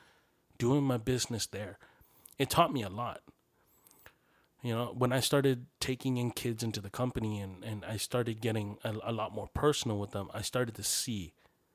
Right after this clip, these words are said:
um, with, with, with these kids and the way their parents lived, if they lived a, a higher class or mid, mid, mid class or, or low class,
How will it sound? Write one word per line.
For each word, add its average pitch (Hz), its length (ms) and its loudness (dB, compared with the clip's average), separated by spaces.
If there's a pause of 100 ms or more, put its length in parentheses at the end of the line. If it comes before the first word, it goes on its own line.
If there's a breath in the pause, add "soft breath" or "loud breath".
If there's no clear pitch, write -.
(1400 soft breath)
um, 85 540 -6 (320)
with, 117 520 4 (520)
with, 113 580 0 (1400)
with 127 220 0
these 175 220 -6 (100)
kids 117 380 -2 (100)
and 117 160 4
the 110 40 2
way 113 200 0
their 107 180 -2
parents 113 500 -2
lived, 104 280 -6
if 104 140 -10
they 110 140 -4
lived 110 420 -4 (240)
a, 92 340 -10
a 104 80 -6
higher 113 460 -2
class 101 500 -6
or 104 80 -6
mid, 113 320 -4
mid, 127 400 2
mid 127 340 0
class 110 460 -6
or, 101 180 -8
or 101 200 -6
low 117 220 0
class, 98 460 -6